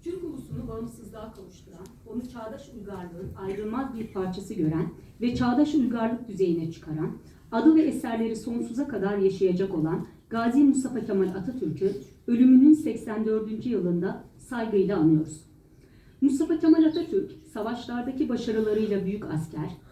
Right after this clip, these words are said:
yönetimiyle büyük bir devlet adamı, görüşlerindeki sağlamlık, doğruluk, geçerlilik, uluslararası ilişkilerde güvenilirlik, barış ve insanseverlik gibi değerleriyle evrensel bir kişiliktir.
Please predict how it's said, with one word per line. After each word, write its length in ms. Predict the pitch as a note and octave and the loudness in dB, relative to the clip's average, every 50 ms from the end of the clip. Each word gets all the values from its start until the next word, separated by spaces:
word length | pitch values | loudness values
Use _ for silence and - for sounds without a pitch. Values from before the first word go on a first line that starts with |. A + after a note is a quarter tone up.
| - - F#3+ | -16 -6 0
yönetimiyle 720 | G3+ A#3 B3 B3 B3+ B3+ C4 C4 C4 C4 B3+ A#3+ A3+ G3 G3+ | 2 4 4 4 2 2 4 4 4 4 4 2 0 0 0
büyük 280 | A#3+ B3+ C4+ C4 - | 2 2 2 2 0
bir 200 | B3 A#3 A3 - | 0 -2 0 2
devlet 380 | G#3+ G#3 G3+ G3 G3+ A3 G#3+ - | 2 2 2 2 0 -2 -4 -6
adamı, 360 | - D3+ D3+ C#3+ D#3 E3 - F3 - - - - - _ - | -6 -4 -2 0 0 0 -2 -2 -6 -10 -18 -20 -20 _ -4
görüşlerindeki 800 | A#3 B3+ C4 B3+ - - D4 C#4 D4 C#4+ C#4 D4 C#4 D4+ D#4+ | -2 0 0 0 0 0 2 4 4 4 4 2 0 -2 -4
sağlamlık, 760 | D4+ - C4 A#3+ A#3 A#3 A#3 A3+ A#3 A#3 A3+ G3+ - - - - - - - G3 | -4 -4 -6 -8 -6 -6 -6 -6 -6 -6 -4 -4 -6 -6 -10 -18 -20 -12 -4 -2
doğruluk, 480 | G#3+ A3 A3+ G#3+ A3+ A3 A3+ A3+ - - - - - - - - | 0 0 0 0 0 -2 -2 -2 -4 -4 -6 -12 -18 -14 -4 -2
geçerlilik, 760 | A3 G#3+ - - G#3+ G3 G3 G3 G3+ G3+ G3+ G3 - - - - - - - - | 0 0 0 -2 -2 -2 -2 0 0 2 2 2 0 0 -4 -12 -20 -8 -2 2
uluslararası 720 | B3+ B3+ C#4 - - E4 E4 D#4 C#4+ B3 B3 B3 - - | 2 4 2 2 2 4 4 4 4 4 2 0 -2 -4
ilişkilerde 720 | - A3+ G#3 A#3 - - - - G#3 G#3 G#3 G3+ G3+ A3 | -6 -4 -4 -6 -6 -6 -8 -8 -6 -4 -4 -4 -4 -4
güvenilirlik, 840 | G#3+ G3+ G#3+ G3+ G#3+ G#3 G#3 G#3 F#3+ G3+ G3 G3 F#3+ F#3+ C#3 - - - - - - - - | -4 -4 0 2 2 2 2 2 2 2 2 2 2 2 0 0 -4 -10 -18 -20 -16 -4 0
barış 400 | A3+ C4 D4+ E4 - - - A#3+ | 2 4 4 4 2 0 -2 -2
ve 260 | B3 B3+ B3+ C4 - - - - | -2 -2 -2 -4 -6 -10 -8 -2
insanseverlik 960 | - A#3+ A#3+ - - B3+ C4+ B3+ - C4 B3 B3 B3+ B3 B3 C4+ D#4 - - | 0 0 0 0 0 -4 -4 -4 -4 -4 -6 -6 -4 -2 0 0 0 0 0
gibi 220 | B3 G#3 G#3+ G3 | -2 -2 -2 0
değerleriyle 800 | G#3 A3 A3+ A3 A3 G3+ G#3+ A3 A#3+ G#3 F#3+ F3+ G3+ - - - - - - _ - | 0 0 0 0 2 2 2 2 2 2 2 2 2 0 -2 -4 -10 -16 -20 _ -6
evrensel 600 | G#3+ G#3 G#3 G#3 G#3 G#3+ G#3+ - G#3+ G3+ F#3 F3 | -4 -4 -2 -4 -4 -8 -10 -10 -8 -8 -4 -2
bir 140 | G3 F#3+ G3 | -2 -2 -2
kişiliktir. 480 | - - - G3 - - - - D#3+ | -6 -8 -6 -4 -4 -4 -6 -8 -12